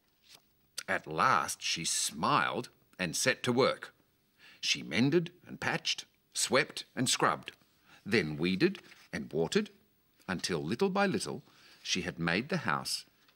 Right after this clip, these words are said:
into a cosy home. She named it Come by Chance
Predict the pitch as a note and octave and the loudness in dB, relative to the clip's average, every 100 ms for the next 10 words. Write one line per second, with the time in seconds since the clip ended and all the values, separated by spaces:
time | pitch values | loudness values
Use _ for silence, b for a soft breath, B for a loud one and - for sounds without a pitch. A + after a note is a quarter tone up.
0 | - B2+ F2 C2+ - - E2+ D2+ G2+ C#3+ | 0 0 0 -6 -6 0 0 0 -2 0
1 | G3+ C3+ D2+ C#2 - _ _ _ _ _ | 0 2 0 -4 -10 _ _ _ _ _
2 | _ B B B B - G#2 G2+ D#3+ F3 | _ B B B B 0 4 4 4 4
3 | G#2 A2+ - _ _ _ _ - - C#3+ | 2 -2 -6 _ _ _ _ -4 2 4
4 | E3+ E3 C#3+ D3+ - A#2+ D2+ - - - | 4 4 4 4 4 2 2 -2 -4 -6